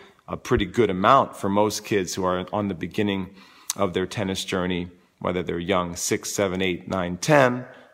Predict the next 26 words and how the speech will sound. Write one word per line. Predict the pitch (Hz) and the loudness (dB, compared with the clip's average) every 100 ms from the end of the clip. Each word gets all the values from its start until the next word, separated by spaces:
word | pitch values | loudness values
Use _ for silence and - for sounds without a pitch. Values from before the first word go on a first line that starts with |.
| - | -6
or | 90 | -2
what | 90 110 | -2 2
have | 123 113 | 4 4
you, | 113 | 2
even | 107 110 98 | 0 0 0
eleven | 90 92 90 | 0 0 -2
or | 87 | -8
twelve. | - 131 113 - - - - - - - | 0 4 4 4 -4 -18 -20 -20 -20 -4
If | 139 - | -2 0
you've | 180 | 2
got | 202 165 | 4 2
a | |
kid | 139 156 127 | 2 0 0
playing | - 123 110 95 90 - - _ _ _ _ - _ - | 2 2 2 0 -6 -12 -20 _ _ _ _ -20 _ -6
ten | - 127 | 0 4
hours | 113 101 101 98 101 - - - _ _ _ _ _ | 6 6 6 4 0 -4 -16 -20 _ _ _ _ _
or | - 98 | 0 2
less, | 101 98 98 - - - _ _ _ _ _ _ | 4 2 0 -4 -8 -16 _ _ _ _ _ _
come | - 202 196 | -6 -2 0
on, | 127 92 78 - - - 110 | 0 -2 -4 -12 -18 -12 -6
l-, | 113 - - | -6 -6 -4
go | 123 175 | 4 6
running | 175 170 160 | 6 6 4
with | 110 | 2
that | 92 87 | 2 0
kid. | - 87 78 87 | -2 -4 -4 -8